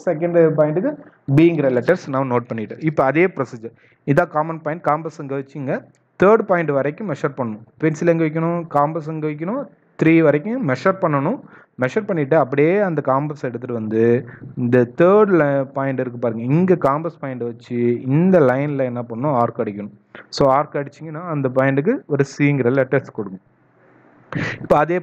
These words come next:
procedure. அடுத்த next, இதுல இருந்து ஃபோர்த்துங்கிற point வரைக்கும் canvas measure பண்ணணும். அப்ப இந்த fourth பாயிண்ட்ல வச்சு என்ன பண்றீங்க, Arc அடிக்கணும். So அந்த arc அடிச்சீங்கன்னா அதுக்கு வந்து டி. அடுத்த next, இந்த பாயிண்ட்ல இருந்து fifth வரைக்கும் measure பண்ணுங்க, fifth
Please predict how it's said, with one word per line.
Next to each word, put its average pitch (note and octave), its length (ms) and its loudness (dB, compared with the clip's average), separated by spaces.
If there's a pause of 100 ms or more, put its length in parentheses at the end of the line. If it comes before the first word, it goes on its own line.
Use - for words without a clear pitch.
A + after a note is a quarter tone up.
procedure. B2+ 420 -10 (100)
அடுத்த C#3 260 -2
next, - 260 -12 (320)
இதுல G3+ 240 6
இருந்து A2+ 260 0 (300)
ஃபோர்த்துங்கிற G#3+ 640 2
point C#3+ 260 -2
வரைக்கும் D3+ 280 -2
canvas C3+ 360 -4
measure C3 320 -10
பண்ணணும். C3 340 -4 (480)
அப்ப B2+ 220 -2
இந்த B2 100 -2 (100)
fourth G#3+ 360 -2 (460)
பாயிண்ட்ல B2+ 480 0
வச்சு B2 220 -6
என்ன C#3+ 180 2
பண்றீங்க, A#2+ 380 -2 (160)
Arc B2 200 -2
அடிக்கணும். A#2 360 -10 (360)
So C3 80 2 (260)
அந்த C#3+ 180 2 (140)
arc C#3 220 0
அடிச்சீங்கன்னா A#2+ 480 -8
அதுக்கு B2+ 320 0
வந்து B2+ 140 2 (100)
டி. A2 100 4 (380)
அடுத்த B2 240 4
next, A#2 260 -6 (680)
இந்த F#3 140 6 (120)
பாயிண்ட்ல E3 340 2
இருந்து C3+ 260 -2
fifth E3+ 340 0
வரைக்கும் D3 280 2
measure C3 280 -8
பண்ணுங்க, A#2+ 280 -2 (340)
fifth D3 260 0